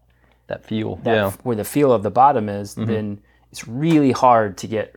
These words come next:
Speaker 2: efficient
Speaker 1: Yep.
Speaker 2: standing out of the
Speaker 1: Oh,
Speaker 2: saddle.
Speaker 1: for sure.
Speaker 2: Um,
Speaker 1: I
Speaker 2: so
Speaker 1: think
Speaker 2: yeah, it's just that re-, real quick feeling, like, you bo-,
Speaker 1: Yep.
Speaker 2: you weight that leg, and then it comes through the bottom, and it kinda whips itself backwards, and that's where you have to unweight.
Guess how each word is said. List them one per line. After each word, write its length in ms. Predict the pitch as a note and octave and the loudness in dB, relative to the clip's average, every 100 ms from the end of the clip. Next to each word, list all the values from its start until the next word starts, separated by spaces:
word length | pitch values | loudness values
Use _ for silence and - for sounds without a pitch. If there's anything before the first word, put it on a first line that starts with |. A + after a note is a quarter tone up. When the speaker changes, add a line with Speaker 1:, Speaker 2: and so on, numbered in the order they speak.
| - | -16
Speaker 2:
efficient 540 | - - G#2+ G#2 F#2+ _ | -10 -10 -8 -10 -14 _
Speaker 1:
Yep. 180 | - - | -10 -10
Speaker 2:
standing 340 | - A#2 G#2+ G#2 | -10 -10 -8 -8
out 140 | G2 | -8
of 40 | G2 | -10
the 120 | - | -6
Speaker 1:
Oh, 20 | |
Speaker 2:
saddle. 140 | A2 G#2+ | -6 -6
Speaker 1:
for 80 | - | -6
sure. 260 | - G1+ - _ - _ _ | -6 -6 -10 _ -20 _ _
Speaker 2:
Um, 420 | A#2 A2+ G#2 G2+ - _ _ _ | 0 2 2 -2 -12 _ _ _
Speaker 1:
I 40 | - | -6
Speaker 2:
so 40 | |
Speaker 1:
think 120 | C3+ C#3 | 2 2
Speaker 2:
yeah, 180 | A2 - | 2 -2
it's 140 | C3+ | -6
just 160 | D3 C#3+ | -8 -2
that 220 | C#3+ - | -2 0
re-, 260 | A#2+ E3 - | -4 -6 -6
real 260 | B2 F3 F#3+ | -2 0 2
quick 240 | - F3 | 0 -4
feeling, 340 | - C#3+ A2+ | 2 2 4
like, 160 | G#2 G2 | 0 -4
you 60 | G2+ | -6
bo-, 280 | G2+ B2+ D3 | 2 4 4
Speaker 1:
Yep. 80 | B2 | 0
Speaker 2:
you 220 | A#2 G#2+ - - | -4 -6 -14 -4
weight 320 | A#2+ E3 F3 | 0 0 2
that 240 | D3 C3+ | 2 4
leg, 400 | B2+ C3+ C#3 C#3+ - _ _ | 4 4 4 2 -10 _ _
and 160 | - A2 | -8 -6
then 160 | A2 G#2+ | -4 -6
it 120 | - | -4
comes 260 | - D3 - | -2 -2 -2
through 100 | C3+ | -4
the 80 | |
bottom, 320 | A2 A#2 A#2+ G#2 | 4 6 6 2
and 80 | |
it 180 | G2+ - | -4 -8
kinda 200 | - C3 | -2 0
whips 400 | G#2 A2 B2+ - | 0 0 -2 -4
itself 440 | B2 - C3 A#2+ - | -12 -4 -2 -2 -2
backwards, 640 | A#2 A#2+ - G2+ G2 - _ _ _ | -2 -2 -2 -6 -8 -14 _ _ _
and 220 | - G#2 | -12 -6
that's 220 | A#2+ B2+ - | -2 0 0
where 80 | |
you 80 | B2 | 2
have 140 | A#2+ - | 2 0
to 200 | A#2 B2 | -8 -8
unweight. 480 | B2+ A#2 A#2 - | -8 -8 -8 -10